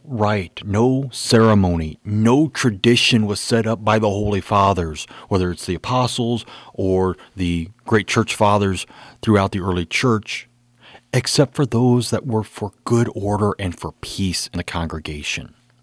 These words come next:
That's why we have traditions,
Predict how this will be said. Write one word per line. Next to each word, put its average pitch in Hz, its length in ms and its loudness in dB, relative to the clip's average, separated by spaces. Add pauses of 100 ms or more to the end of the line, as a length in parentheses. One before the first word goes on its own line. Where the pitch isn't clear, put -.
(1300)
That's 127 380 0
why 110 220 0
we 95 140 0
have 82 340 -6
traditions, - 680 -16